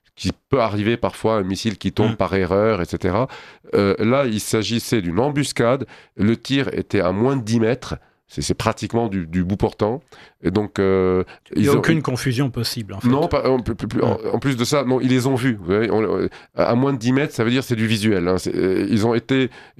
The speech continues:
Speaker 1: on leur a tiré dessus à armes légères, euh, à moins de dix mètres. Donc, on voit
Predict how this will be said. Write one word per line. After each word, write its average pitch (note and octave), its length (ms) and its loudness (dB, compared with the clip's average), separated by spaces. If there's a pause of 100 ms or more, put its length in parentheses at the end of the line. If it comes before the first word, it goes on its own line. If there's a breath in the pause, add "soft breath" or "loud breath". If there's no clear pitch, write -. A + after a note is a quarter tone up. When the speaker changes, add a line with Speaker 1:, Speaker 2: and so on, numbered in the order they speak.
(180)
Speaker 1:
on A#2 100 2
leur A#2+ 180 2
a A2 80 2
tiré C3 260 0
dessus C3 280 0
à G2 60 2
armes B2 320 2
légères, A#2 480 0 (360 loud breath)
euh, F2+ 140 4
à G#2+ 80 2
moins A#2+ 240 2
de B2+ 80 -2
dix G#2+ 160 0
mètres. A#2 380 0
Donc, G2+ 240 -2
on A2 80 2
voit A#2 400 0